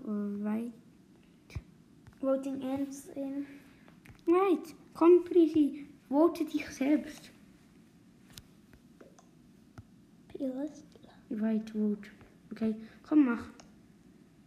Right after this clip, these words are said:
Speaker 1: Ja, nice. Ich bin nur einmal
Speaker 2: Lol.
Speaker 1: gewotet worden von Mike Tyson.
Speaker 2: Oh, den, den killen wir nachher auch.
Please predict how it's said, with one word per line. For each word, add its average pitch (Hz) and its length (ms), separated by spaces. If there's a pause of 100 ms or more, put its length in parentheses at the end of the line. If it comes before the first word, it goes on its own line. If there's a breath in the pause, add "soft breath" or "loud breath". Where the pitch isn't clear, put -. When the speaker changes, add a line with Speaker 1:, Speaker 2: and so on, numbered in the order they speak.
(380)
Speaker 1:
Ja, 233 720 (200)
nice. 247 600
Ich - 160
bin 240 160
nur 240 200
einmal 220 360
Speaker 2:
Lol. 277 320
Speaker 1:
gewotet 294 180
worden 302 140 (180)
von 233 200
Mike 220 260
Tyson. 208 500 (540 loud breath)
Speaker 2:
Oh, 294 180
den, 285 440 (240)
den 302 160
killen 294 260
wir 277 120
nachher 254 320
auch. 220 200